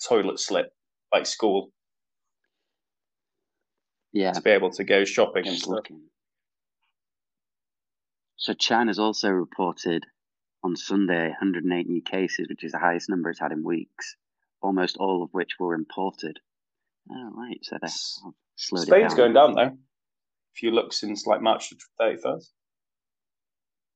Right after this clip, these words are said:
Speaker 2: I'm just looking now. But is it that they're going down, or is it that things are slowing down? Do you know what I mean? 'Cause it's very different, is it? Have, have they physically gone down, or is the, is it the number of new cases being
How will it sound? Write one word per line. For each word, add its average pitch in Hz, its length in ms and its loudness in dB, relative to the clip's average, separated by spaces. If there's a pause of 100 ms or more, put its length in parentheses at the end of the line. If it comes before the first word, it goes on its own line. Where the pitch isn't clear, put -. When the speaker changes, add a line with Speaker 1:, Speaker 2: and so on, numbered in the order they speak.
(220)
Speaker 2:
I'm - 80 -20
just - 160 -16
looking 76 300 -8
now. 82 280 -2 (1600)
But - 120 -2
is 143 100 6
it - 80 4 (120)
that 143 120 4
they're 135 80 2
going 135 240 4
down, 120 260 4
or 80 140 -2
is 78 100 -6
it 90 80 0
that 82 160 -8
things 98 220 2
are - 20 -10
slowing 92 560 0
down? - 300 -10 (160)
Do 104 80 2
you 104 40 6
know 107 60 6
what 101 60 4
I - 20 4
mean? 107 140 6
'Cause - 140 -4
it's 92 120 -6
very 92 220 2
different, 82 320 -6
is 80 80 -6
it? 80 120 -4 (140)
Have, 90 160 2 (100)
have 98 140 -4
they 90 120 -2
physically 107 420 0
gone 87 180 -2
down, 78 240 -2
or 85 160 -4
is 82 140 -10
the, 90 100 -6 (140)
is 107 80 -12
it 92 80 -4
the 95 80 -4
number 92 300 -6
of 87 80 -12
new 92 200 -4 (140)
cases 90 420 -6 (180)
being 92 320 4